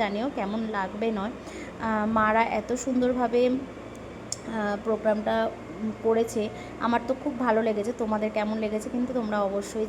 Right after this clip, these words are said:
জানিও। আর হ্যাঁ, তোমাদের সঙ্গে অবশ্যই শেয়ার করব আরও নাচগুলো, কিন্তু ওই যে তোমাদের সঙ্গে গানটা শেয়ার করতে পারবো না, শোনাতে পারবো না, এটাই আমার কাছে একটা খুবই খারাপ লাগে। এই যে গানটা না খুব সুন্দর জানো তো, তোমরা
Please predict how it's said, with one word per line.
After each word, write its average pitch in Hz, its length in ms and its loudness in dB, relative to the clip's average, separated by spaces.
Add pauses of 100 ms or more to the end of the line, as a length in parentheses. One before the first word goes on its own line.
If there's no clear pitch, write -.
জানিও। 190 280 -2 (420)
আর 233 60 6 (100)
হ্যাঁ, 208 160 2 (100)
তোমাদের 220 340 2
সঙ্গে 233 180 -2 (120)
অবশ্যই 226 380 0
শেয়ার 285 240 6
করব 294 160 6 (280)
আরও 233 200 2 (120)
নাচগুলো, 277 420 2 (100)
কিন্তু 277 200 4 (100)
ওই 269 140 4
যে 330 80 6 (400)
তোমাদের 247 360 4
সঙ্গে 254 180 2 (120)
গানটা 233 300 4 (100)
শেয়ার 294 180 6 (100)
করতে 262 300 2
পারবো 220 360 2
না, 285 60 6 (120)
শোনাতে 220 400 -2
পারবো 208 300 0
না, 277 40 0 (140)
এটাই 220 300 0
আমার 208 220 -2
কাছে 214 180 -4 (100)
একটা 294 180 -6 (100)
খুবই 247 220 -2 (120)
খারাপ 190 260 -2 (100)
লাগে। 185 220 -2 (440)
এই 254 140 4
যে 285 80 6 (100)
গানটা 226 380 4
না 285 60 4 (140)
খুব 370 140 -2 (160)
সুন্দর 208 360 -2 (100)
জানো 247 180 4 (100)
তো, 220 80 2 (340)
তোমরা 247 220 4